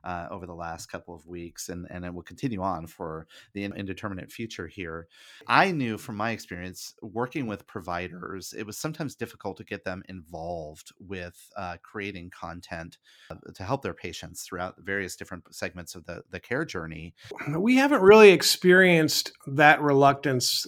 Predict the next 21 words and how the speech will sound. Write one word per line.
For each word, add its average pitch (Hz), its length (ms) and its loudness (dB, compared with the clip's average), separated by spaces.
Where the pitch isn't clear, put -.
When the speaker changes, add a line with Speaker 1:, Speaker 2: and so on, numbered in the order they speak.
Speaker 2:
maybe 151 260 4
in 151 80 6
the 139 80 2
same 156 360 6
way 143 580 4
as, 135 720 -4
as 139 200 -2
you 139 60 -2
might 139 300 4
if 139 160 -2
you're 131 280 0
doing 147 260 -2
something 143 240 -2
like 135 160 -2
that 131 160 0
from 123 140 -8
inside 135 580 0
a 113 60 -6
health 127 220 -4
system. 113 520 -8
And 131 200 -6